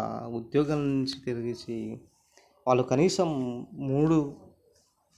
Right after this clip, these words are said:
ఆరు నుంచి పది సంవత్సరాల మధ్య జైలు శిక్ష వేయాలి ఇక. వీళ్ళ కోసం పకడ్బందీగా చట్టాలు తీసుకొస్తే కానీ, ఇలాంటి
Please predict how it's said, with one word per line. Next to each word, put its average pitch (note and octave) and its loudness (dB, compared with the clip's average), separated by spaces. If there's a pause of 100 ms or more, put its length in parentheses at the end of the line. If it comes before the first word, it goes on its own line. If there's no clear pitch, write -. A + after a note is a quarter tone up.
ఆరు B2+ 4
నుంచి C3+ 2
పది C3 4
సంవత్సరాల C#3 -2
మధ్య A#2+ -2
జైలు C3 4
శిక్ష - -2
వేయాలి A2+ -4
ఇక. A2 -12 (2500)
వీళ్ళ C#3 2
కోసం E3+ 4
పకడ్బందీగా D#3+ 2
చట్టాలు D#3 2
తీసుకొస్తే D#3 0
కానీ, E3+ 2
ఇలాంటి D3 2